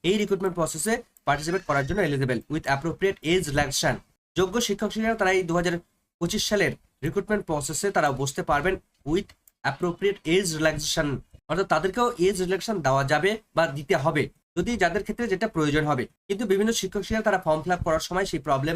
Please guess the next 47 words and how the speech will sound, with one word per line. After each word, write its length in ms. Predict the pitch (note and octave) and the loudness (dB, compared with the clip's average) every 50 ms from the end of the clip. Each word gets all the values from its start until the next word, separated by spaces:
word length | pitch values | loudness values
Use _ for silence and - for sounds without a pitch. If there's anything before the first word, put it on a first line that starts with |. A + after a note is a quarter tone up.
| E3 D3 | -2 -2
বিভিন্ন 180 | C#3+ C3+ D3+ D#3 D3+ | -2 -2 -4 -4 -6
ক্ষেত্রে 220 | - - - D#3 D3 | -8 -4 -2 -2 -2
আমরা 120 | C#3+ C3+ B2+ | 0 -2 -2
দেখেছি 240 | C3 C#3 D#3 - F#3+ E3+ E3+ | -4 -4 -4 -4 -4 -4 -2
যে 80 | F3 F3 E3+ - - - - _ - | -2 -2 -4 -8 -16 -20 -18 _ -4
তাদের 180 | D3+ D3+ D#3 C#3+ C#3+ | -2 -2 0 0 2
বয়সে 240 | D3 D3+ D#3 F3+ E3+ F3 | 0 0 0 -2 -2 0
ছাড় 160 | - D#3+ D3+ D3+ | 0 0 2 2
দেওয়ার 180 | D#3 D#3 D#3 D#3 | 2 2 2 0
কথা 140 | D#3 E3+ D3+ B2 | -2 -4 -2 0
বলা 120 | C3+ C#3+ D3 D#3 | 0 2 2 2
হলেও 180 | D#3 E3 E3+ E3 C#3+ | 0 0 0 0 0
বয়সের 260 | C3 C3 C3 D#3 C#3 - - | 0 0 -2 -4 -8 -8 -8
ক্ষেত্রে 220 | - C#3+ C3+ D#3 D3+ C3+ - | -10 -8 -6 -6 -6 -2 0
ছাড় 180 | D#3+ D3 D3 D3 D3 | 0 2 2 2 2
বা 60 | C#3+ C#3 | 0 0
বিভিন্ন 200 | C#3+ D3 D3+ D#3 D3+ - | -2 -2 -4 -4 -4 -2
ফর্ম 140 | C#3 C3 C3 | -4 -4 -2
ফিল 100 | D3 D3+ | -4 -4
আপের 140 | C#3+ D3+ C#3 - | -4 -6 -4 -2
প্রবলেম 280 | C3+ B2 B2+ C#3+ D3 C#3+ C#3 | -2 -2 -2 -2 -4 -6 -6
হচ্ছে, 180 | D3+ C#3+ - G3 G#3 - - - - - _ | -6 -6 -6 -6 -6 -6 -8 -16 -20 -16 _
তো 40 | - C3+ - | -6 -4 -4
সেক্ষেত্রে 300 | E3+ E3+ G3 F#3+ G#3+ G3 D#3+ | -2 -2 0 0 0 2 2
তারা 120 | C#3+ D#3 E3 F3 | 2 2 2 0
কিন্তু 180 | F#3 E3+ F#3+ A3 A#3 - _ - | 0 0 0 -2 -2 -4 _ -2
সেই 140 | - E3+ F3+ E3 | 0 2 2 2
বিষয়টার 320 | D#3 C#3 E3+ E3+ G3 G3+ - | 2 2 2 2 0 0 2
ক্লারিফিকেশন 500 | F3 D3+ C3+ C3+ C#3 C3 C3 C3 D3 C3+ B2+ - | 2 2 2 0 -2 -4 -4 -4 -4 -4 0 2
চেয়েছে। 260 | F#3+ F3+ D#3+ C3 A#2+ - - _ _ _ _ _ _ E3 | 2 2 2 0 -4 -6 -10 _ _ _ _ _ _ 0
In 60 | F3 F#3 F#3 | 2 4 4
our 100 | F#3 F#3 F#3 | 4 4 2
opinion, 320 | F#3 A3+ A3 F#3+ D3+ B2 A2+ G#2+ - | 2 2 2 2 2 2 0 0 0
জাস্টিস 240 | D#3+ E3 - G3 F3+ F#3 | -2 -2 -2 -2 -4 -4
মহাশয়রা 240 | F#3 F3+ G3 G3+ F#3+ E3+ | -4 -2 -2 -4 -2 -2
যে 40 | D#3 C#3 | -2 -2
ওপিনিয়ন 240 | C#3 D3+ D#3 D#3+ D#3 C#3+ | -2 -2 -2 0 -2 -2
দিচ্ছেন, 280 | D3 C#3+ - E3+ D#3+ F#3+ G#3 _ _ - - _ - - | -4 -4 -2 -2 -2 -2 -2 _ _ -20 -20 _ -6 -2
such 180 | - E3+ E3+ - G3 | 0 0 0 0 -2
a 20 | D3+ C#3 | -2 -2
direction 320 | D3+ D#3+ D#3+ - G#3+ G#3+ - - - | -2 -2 -2 0 -2 -2 -2 -4 -6
would 160 | D3 D3 - D#3+ | -10 -6 -4 -2
be 60 | D#3 D#3 - _ _ _ _ _ - | -2 -2 -4 _ _ _ _ _ -2
fair 160 | D#3 F3 F#3 G3 | 0 2 2 2
and 80 | G3+ F#3 F3 F3 | 2 2 2 2
just 300 | F3 C#3+ C3+ D#3 E3+ - - - _ _ - A#2+ C3+ C#3 | 4 4 4 2 0 -2 -10 -18 _ _ 0 2 2 2
as 80 | C#3 | 2